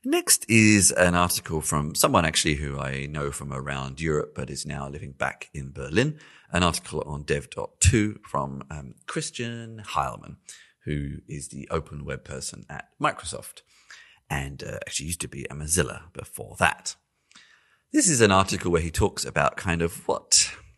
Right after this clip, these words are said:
what, what's the title? The title is A Worrying Change in Open Source Perception.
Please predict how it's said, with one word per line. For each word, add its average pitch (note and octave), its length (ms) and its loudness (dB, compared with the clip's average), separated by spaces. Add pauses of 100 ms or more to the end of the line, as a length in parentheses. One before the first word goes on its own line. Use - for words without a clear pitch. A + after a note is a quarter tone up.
(680)
what, D#3+ 300 2
what's D#3 140 -2
the - 80 -2
title? D#2 320 -4
The G2+ 80 -2
title C#3 480 0
is F2+ 560 -4 (180)
A F2+ 80 2
Worrying F2+ 380 8
Change D2+ 320 -4
in - 40 -6
Open D2 200 -10
Source - 160 -8
Perception. - 640 -4